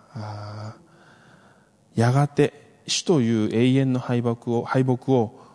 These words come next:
お、受け入れる、う、しか、あー、なくなります。しかしイエス・キリストは死より復活され、死に対する敗北を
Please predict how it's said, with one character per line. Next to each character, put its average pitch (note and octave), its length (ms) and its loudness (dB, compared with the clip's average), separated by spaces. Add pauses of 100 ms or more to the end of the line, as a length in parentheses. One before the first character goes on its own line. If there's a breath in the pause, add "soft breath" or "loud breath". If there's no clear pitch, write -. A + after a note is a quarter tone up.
(140 loud breath)
お、 G#2 200 -4
受 G#2+ 120 -6
け B2+ 160 0
入 A#2+ 120 2
れ B2+ 100 4
る、 G#2 640 -2
う、 G#2 60 -12
し - 120 -12
か、 F#2+ 380 -8
あ F#2+ 220 -14
ー、 - 20 -16
な G2 160 -14
く - 80 -10
な A2+ 100 -2
り G#2+ 80 -2
ま G#2+ 120 -4
す。 F#2+ 200 -10 (2750 loud breath)
し - 140 -4
か A3 100 4
し F3+ 180 4
イ G3 60 8
エ G#3 60 6
ス・ - 120 -2
キ C#3 80 0
リ B2+ 120 4
ス - 60 -8
ト C3 100 2
は B2+ 320 2 (580 loud breath)
死 - 280 0
よ B3+ 120 4
り D3+ 80 4
復 - 260 -8
活 - 240 -4
さ F3 140 -2
れ、 E3 300 0 (540 loud breath)
死 - 280 0
に B3 160 4
対 A#2+ 320 2
す - 160 -4
る C#3+ 100 0
敗 F3+ 380 0
北 E3+ 300 0
を D#3 240 2